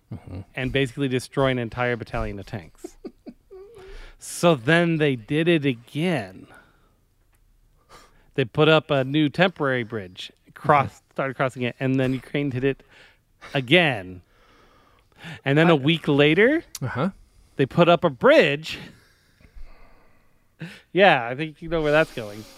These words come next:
Speaker 1: Have people learned nothing from Vietnam?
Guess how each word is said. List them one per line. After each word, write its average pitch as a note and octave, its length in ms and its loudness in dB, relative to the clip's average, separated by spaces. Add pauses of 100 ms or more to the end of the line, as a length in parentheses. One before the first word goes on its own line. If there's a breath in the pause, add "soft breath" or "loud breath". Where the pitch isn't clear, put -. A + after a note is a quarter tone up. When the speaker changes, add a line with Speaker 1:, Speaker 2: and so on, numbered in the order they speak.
(600)
Speaker 1:
Have F3 180 0
people E4 280 4
learned A#3 240 4
nothing E3+ 460 2
from D#3 440 -4
Vietnam? D#3 600 0